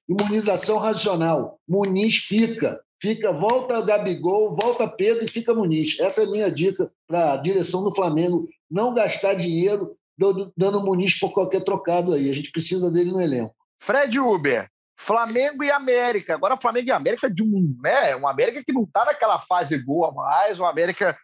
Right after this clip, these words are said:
Speaker 2: que vem pressionado pra pegar o Flamengo. Espe-, qual que é a expectativa aí, né? Mais uma vez com o Mauricinho no comando.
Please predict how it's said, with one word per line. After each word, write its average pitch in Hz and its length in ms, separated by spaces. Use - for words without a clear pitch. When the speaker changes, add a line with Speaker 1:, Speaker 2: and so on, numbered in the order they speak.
Speaker 2:
que 147 120
vem 170 160
pressionado 165 760
pra 175 140
pegar 151 260
o 147 80
Flamengo. 143 400
Espe-, - 220
qual 262 160
que 262 80
é - 20
a 254 40
expectativa 175 760
aí, 131 140
né? 143 180
Mais 156 240
uma 156 160
vez 147 180
com 156 120
o 151 60
Mauricinho 156 600
no 156 100
comando. 151 520